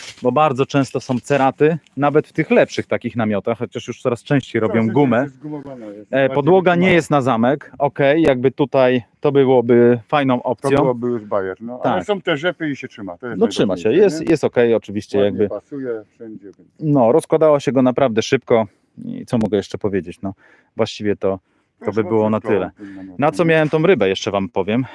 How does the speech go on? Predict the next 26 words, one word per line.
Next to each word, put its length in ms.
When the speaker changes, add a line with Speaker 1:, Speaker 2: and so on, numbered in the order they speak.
Speaker 1:
bo 320
zaczęliśmy 440
kombinować 640
i, 400
i, 60
i, 160
i, 140
i 80
ja 160
tą 120
mieszankę 600
swoją 380
zrobiłem, 520
zrobiłem, 680
ale 540
nie 200
mam 180
tu 120
kuleczki. 600
Użyłem, 460
użyłem 460
Biomarina, 680
słuchajcie, 580
z 80
białą 360
pineską. 600